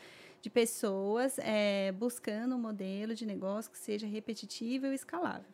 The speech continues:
Essa é a definição. Então, assim, você está na busca de um modelo de negócio, você não encontrou um modelo de negócio. Então, se o modelo de negócio não se prova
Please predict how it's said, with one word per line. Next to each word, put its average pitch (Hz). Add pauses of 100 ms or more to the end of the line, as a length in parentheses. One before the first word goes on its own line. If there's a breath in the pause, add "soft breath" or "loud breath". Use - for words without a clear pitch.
(140)
Essa 185
é 254
a -
definição. 247 (380 soft breath)
Então, 220
assim, 214
você 214
está 269
na 320 (160)
busca 269
de 196
um 196
modelo 185
de 185
negócio, 185
você -
não 196
encontrou 277
um 220
modelo 180
de 180
negócio. 170 (440 soft breath)
Então, 240
se 294
o 311
modelo 320
de 247
negócio 214
não 226
se 302
prova 185